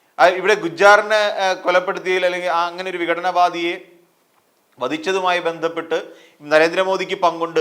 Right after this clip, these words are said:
അല്ലെങ്കിൽ നരേന്ദ്രമോദിക്ക് അറിവുണ്ട് എന്നുള്ള തരത്തിലേക്ക് അതിനെ വ്യാഖ്യാനിക്കപ്പെടുമ്പോൾ സം-, രാജ്യത്ത് തന്നെ ഒരു വലിയ വിഭാഗം ജനങ്ങൾ സിഖുകാരെ നരേന്ദ്രമോദിക്കെതിരായി തിരിക്കാനുള്ള സാധ്യതയുണ്ട്.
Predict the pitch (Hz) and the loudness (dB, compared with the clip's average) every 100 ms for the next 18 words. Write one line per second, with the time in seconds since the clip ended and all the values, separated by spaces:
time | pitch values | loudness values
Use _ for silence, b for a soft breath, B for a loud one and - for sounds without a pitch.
0 | - 135 156 156 160 175 175 175 170 160 | -2 -4 -2 -2 -2 -4 -4 -4 0 0
1 | 170 170 170 170 160 160 160 156 151 160 | -2 -6 -4 -4 -4 -6 -4 -4 -4 -6
2 | 160 160 156 156 147 147 147 165 165 170 | -4 -4 -4 -6 -2 -2 -2 -6 -6 -8
3 | 156 143 143 120 - - b b b b | -8 -8 -6 -6 -8 -20 b b b b
4 | - 160 156 156 160 160 185 190 190 180 | -2 -2 2 6 6 4 -2 -2 -2 -2
5 | 160 165 165 165 180 156 175 190 175 160 | -2 -4 -4 -4 0 0 0 -2 -2 0
6 | 165 160 147 151 147 117 - b b - | 0 -2 -6 -6 -8 -10 -14 b b -8
7 | 160 156 196 190 175 139 143 185 - _ | -8 -4 2 8 8 8 4 -4 -10 _
8 | - 151 165 180 185 180 175 170 170 170 | -2 2 4 2 -2 -4 -4 -2 0 -2
9 | 170 170 165 180 170 170 170 175 175 175 | -4 -8 -4 -2 -2 -4 0 0 0 -6
10 | 180 | -8